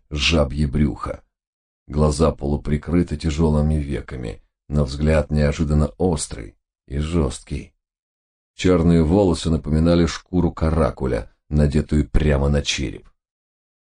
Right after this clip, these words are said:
Тонкие длинные усы свисали двумя крысиными хвостиками по углам рта. Несмотря на то, что Бен платил ему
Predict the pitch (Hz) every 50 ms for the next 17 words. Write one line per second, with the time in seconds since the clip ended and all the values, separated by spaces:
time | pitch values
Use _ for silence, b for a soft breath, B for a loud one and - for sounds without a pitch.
0 | _ - 90 82 78 76 73 - 73 73 71 65 69 76 76 73 69 69 71 71
1 | 71 71 67 62 - - - 82 76 60 - - _ _ _ _ - - - 80
2 | 76 - 90 82 80 78 67 71 76 76 78 76 71 - - _ _ _ - 80
3 | 82 82 - - 92 85 82 78 76 73 - - 71 76 80 76 - - - -
4 | - - 73 71 71 - - 71 69 67 65 62 65 65 65 62 64 62 - _
5 | 73 65 64 60 - _ - - - - _ _ _ _ _ _ _ _ _ _
6 | _ _ _ _ _ _ _ _ _ _ _ _ _ _ _ _ _ _ _ _
7 | _ 78 78 80 76 - 87 90 90 90 98 117 120 113 107 101 98 - 120 120
8 | - - - 101 92 87 110 113 107 95 - 90 90 87 - - 104 101 90 82
9 | 92 92 92 90 87 82